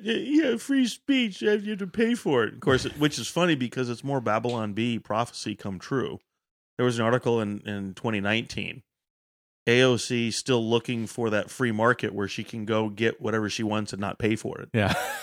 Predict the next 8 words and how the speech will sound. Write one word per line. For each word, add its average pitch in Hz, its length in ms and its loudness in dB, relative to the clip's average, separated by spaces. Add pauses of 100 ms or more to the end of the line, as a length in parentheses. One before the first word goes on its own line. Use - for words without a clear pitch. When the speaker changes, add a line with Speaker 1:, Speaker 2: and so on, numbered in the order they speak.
(1300)
Speaker 2:
Yeah. 190 180 4 (840)
Speaker 1:
Oh 143 180 -2
my 139 160 -6 (100)
gosh. 151 300 2
Speaker 2:
So 165 200 10
it's 143 120 4
gone 151 220 6
from 135 240 4